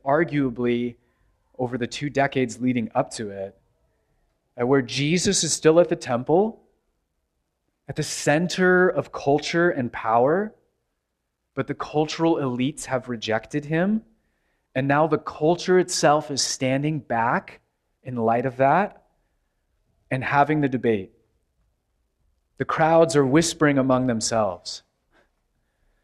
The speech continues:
"No, I, I think the church is good.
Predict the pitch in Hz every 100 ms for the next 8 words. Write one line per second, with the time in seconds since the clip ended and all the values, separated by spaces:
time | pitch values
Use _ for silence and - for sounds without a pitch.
0 | _ _ _ 165 190 180 - - - 147
1 | - - 214 226 196 - 196 196 - -
2 | 170 196 220 - - 131 107 90